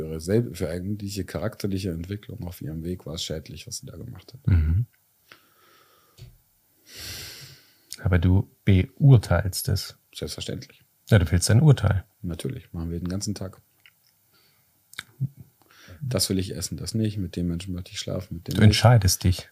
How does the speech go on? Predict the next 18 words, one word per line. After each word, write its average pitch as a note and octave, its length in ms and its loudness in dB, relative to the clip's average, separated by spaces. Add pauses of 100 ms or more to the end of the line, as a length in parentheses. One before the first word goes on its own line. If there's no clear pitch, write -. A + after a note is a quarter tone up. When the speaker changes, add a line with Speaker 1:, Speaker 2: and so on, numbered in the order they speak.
Speaker 1:
Machen F2 200 -4
wir E2+ 60 -4
die D2 80 -8
ganze D#2+ 240 -10
Zeit. E2+ 140 -10
Ja, F2 80 -10
aber E2+ 120 -10
sehr D#2+ 160 -8
Beurteilung. D#2 460 -12 (2000)
Speaker 2:
Hm. E2+ 460 6 (100)
Wo F2 180 2
ist B2+ 120 2
der B2+ 80 4
Unterschied A#2+ 360 4
zwischen G2 200 0
Entscheidung F2+ 440 0
und G2+ 120 2
Beurteilung? G#2 560 0